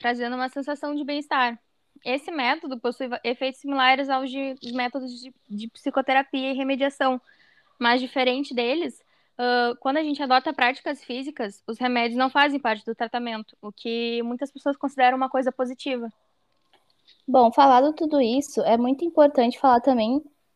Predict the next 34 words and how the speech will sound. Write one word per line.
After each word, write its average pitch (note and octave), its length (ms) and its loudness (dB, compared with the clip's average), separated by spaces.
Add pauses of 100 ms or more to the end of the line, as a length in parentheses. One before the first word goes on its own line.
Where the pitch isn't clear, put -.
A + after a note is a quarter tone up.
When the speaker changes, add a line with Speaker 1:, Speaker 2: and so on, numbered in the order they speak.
Speaker 2:
sobre B3+ 920 4
as A#3 140 6
doenças A#3 280 -2
mentais, B3 560 4
que - 160 -2
são A3+ 320 4
consideradas A3+ 640 4
por C4+ 140 4
muitos A#3+ 320 2
até B3 240 4
hoje A#3+ 260 4
um B3+ 80 0
tabu C4+ 680 4
e A#3 120 0
uma A#3 180 2
besteira. G#3+ 540 0 (600)
E B3+ 180 2
por C#4+ 160 6
causa C#4+ 340 8
disso, A#3+ 480 2
o B3+ 160 4
Setembro B3 380 4
Amarelo C4 420 8
foi A#3 160 2
criado A3 460 6
em A#3+ 100 -2
dois A#3 220 2
mil A3+ 120 0
e A#3+ 60 -2
três G3 320 0
pela G#3+ 340 4
O G3+ 60 8
M A#3+ 240 6
S, F#3+ 400 2